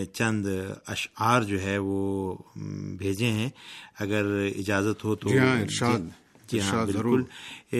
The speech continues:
Speaker 1: اس کا عنوان انہوں نے جو رکھا ہے وہ یہ ہے کہ شعبان کی خوشیوں کا یہ وجدان مبارک۔ پہلی کو یہاں بنت حیدر کی ہے آمد،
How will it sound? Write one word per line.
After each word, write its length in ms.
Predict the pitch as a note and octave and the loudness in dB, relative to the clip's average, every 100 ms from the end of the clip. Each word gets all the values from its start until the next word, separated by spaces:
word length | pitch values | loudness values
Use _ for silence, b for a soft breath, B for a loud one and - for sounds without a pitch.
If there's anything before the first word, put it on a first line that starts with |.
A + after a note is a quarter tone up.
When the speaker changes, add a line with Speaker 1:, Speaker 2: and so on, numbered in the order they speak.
| A#2 A#2 | 2 2
Speaker 1:
اس 120 | - | 2
کا 120 | D3+ | 4
عنوان 440 | C3 B2 B2 C3+ | 4 6 6 6
انہوں 200 | C3+ C3+ | 4 2
نے 120 | C3+ C3 | 2 4
جو 200 | C3 A#2 | 4 4
رکھا 280 | - C3 | 2 0
ہے 100 | C3 | 4
وہ 180 | C#3 C3 | 4 4
یہ 160 | A#2 A#2 | 4 4
ہے 160 | C3 | 2
کہ 240 | C3 B2+ A#2+ | 2 4 4
شعبان 640 | - G#2 G2 A2 A#2 B2 | 2 0 2 2 2 0
کی 260 | G#2 A#2+ A#2+ | -2 0 0
خوشیوں 560 | - G#2 - A#2 A#2 | -2 -6 -4 -4 -4
کا 160 | G#2+ A2+ | -4 -2
یہ 440 | G#2 A2 A2 A2+ A#2+ b b b - | 0 2 2 0 -6 b b b -4
وجدان 580 | G#2+ F#2+ F#2 G2+ G#2+ G#2+ | 0 0 0 0 2 0
مبارک۔ 580 | F#2+ F2+ F2+ F2 - - b b b b b b b b b _ | 0 0 0 -2 -6 -16 b b b b b b b b b _
پہلی 380 | C#3 A#2+ B2+ D#3 | 0 2 4 4
کو 200 | D3 C#3+ | 4 2
یہاں 400 | C3 B2 B2+ B2+ | 2 0 0 -2
بنت 420 | A2 B2 A#2+ - A#2+ A2+ F2+ | 2 2 2 0 2 2 -2
حیدر 320 | G#2 G2+ A2+ | -4 0 -2
کی 300 | A2 G#2 G2 | -2 -6 -2
ہے 120 | G2+ | -2
آمد، 460 | G2+ G2 G2 G#2 | 0 0 0 -2